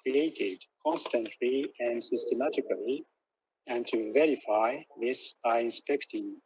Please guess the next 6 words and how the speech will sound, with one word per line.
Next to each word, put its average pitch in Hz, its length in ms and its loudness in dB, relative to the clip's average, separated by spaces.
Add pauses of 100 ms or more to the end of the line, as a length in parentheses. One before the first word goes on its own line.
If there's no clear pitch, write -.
(400)
able 135 460 6
words, 104 500 0
especially 120 880 2
the 127 80 0
hapaxes - 880 2
detected 131 560 2